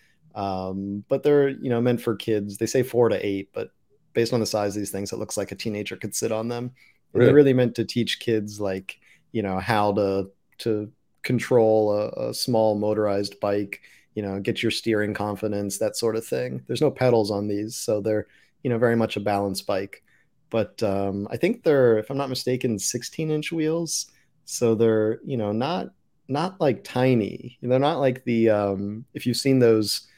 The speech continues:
Speaker 1: uh, Stay Cyc bike, uh, electric balance bikes that Harley Davidson bought.
Speaker 2: Yeah, yeah.
Speaker 1: Um, those are really for, like, you know,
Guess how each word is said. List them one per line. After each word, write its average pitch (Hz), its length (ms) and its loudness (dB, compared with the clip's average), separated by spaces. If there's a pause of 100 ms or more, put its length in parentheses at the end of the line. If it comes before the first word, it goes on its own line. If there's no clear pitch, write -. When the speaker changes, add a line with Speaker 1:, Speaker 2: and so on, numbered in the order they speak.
(280)
Speaker 1:
uh, 107 200 -6
Stay - 360 2
Cyc 127 440 0 (460)
bike, 127 340 2 (100)
uh, 117 200 0
electric 123 340 2
balance 131 440 2
bikes 127 380 0
that 117 100 0
Harley 123 220 2
Davidson 120 460 0
bought. 123 400 2
Speaker 2:
Yeah, 87 320 2 (100)
yeah. 98 380 -4
Speaker 1:
Um, 101 260 -6 (300)
those 151 240 10
are 117 100 6
really 113 300 6
for, 101 180 -2
like, 95 380 -4 (140)
you 101 120 -8
know, 92 240 -12